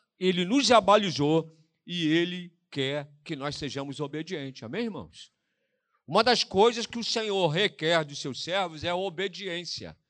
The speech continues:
à palavra de Deus. Quem já teve guri aqui? Teve? Agora não, não tem mais guri.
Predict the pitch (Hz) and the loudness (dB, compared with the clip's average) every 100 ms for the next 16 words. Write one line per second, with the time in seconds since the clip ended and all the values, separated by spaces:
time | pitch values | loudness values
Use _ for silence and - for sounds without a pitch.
0 | _ _ _ 135 - 135 131 135 120 110 | _ _ _ -2 0 -2 0 0 -2 -6
1 | 113 95 85 - - - _ _ _ _ | -10 -12 -14 -18 -20 -20 _ _ _ _
2 | _ _ _ 165 170 185 202 190 185 175 | _ _ _ -6 -4 -2 0 0 0 0
3 | 175 165 - 147 117 78 - _ 131 175 | 2 0 0 0 0 0 -12 _ 0 2
4 | 131 135 151 208 175 147 139 120 143 131 | 0 -2 -2 -2 -4 -6 -6 -6 -6 -2
5 | 131 139 120 107 95 | -4 -4 -6 -8 -12